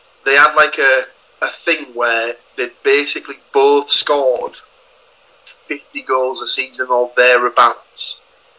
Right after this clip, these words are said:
ever since then. Now, Ronaldo went to Real Madrid in two thousand and nine, I think. So that puts us at, at least ten years.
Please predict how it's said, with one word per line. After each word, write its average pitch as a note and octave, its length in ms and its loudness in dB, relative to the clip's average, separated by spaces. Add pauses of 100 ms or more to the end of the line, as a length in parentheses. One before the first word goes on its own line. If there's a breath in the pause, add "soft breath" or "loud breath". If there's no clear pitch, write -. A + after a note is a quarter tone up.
(880)
ever B2+ 220 0
since A#2 300 -8
then. A2+ 260 -6 (880)
Now, B2+ 300 4
Ronaldo E3 500 4
went D#3 220 4
to C#3+ 80 -8
Real C3+ 240 4
Madrid B2+ 420 -2 (260)
in A#2 200 -10
two B2 280 -6
thousand A#2 400 0
and A2 120 -8 (320)
nine, F3+ 720 0 (320)
I - 100 -14
think. B3 380 -8 (1600)
So - 140 -2
that D3+ 160 4
puts E3 280 0
us B2+ 220 2 (160)
at, C#3+ 80 2
at C#3 160 -4
least E3 380 -4 (440)
ten B2 360 0
years. B2+ 480 -10